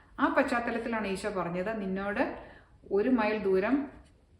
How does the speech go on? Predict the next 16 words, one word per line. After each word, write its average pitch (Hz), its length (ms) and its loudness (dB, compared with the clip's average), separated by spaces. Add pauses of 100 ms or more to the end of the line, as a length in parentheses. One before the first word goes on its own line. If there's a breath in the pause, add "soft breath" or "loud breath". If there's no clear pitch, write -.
(520)
കൂടെ 208 300 -2
ചെല്ലാൻ 196 320 0
ആവശ്യപ്പെടുന്നവൻ്റെ 196 920 -2
കൂടെ 190 200 0
രണ്ട് 185 260 -2
മൈൽ 190 260 -2
ദൂരം 180 320 -2
പോവുക" 175 340 -2
എന്ന്. 170 240 -2 (420 soft breath)
അപ്പം 214 180 -6
ഞങ്ങളുടെ 247 360 2
ഈ 294 80 4
അനുഭവത്തിൽ 196 760 0 (1040)
ഈ 233 220 -2 (300)
ഗ്രീക്ക് 208 380 -4
മനുഷ്യൻ 190 560 -2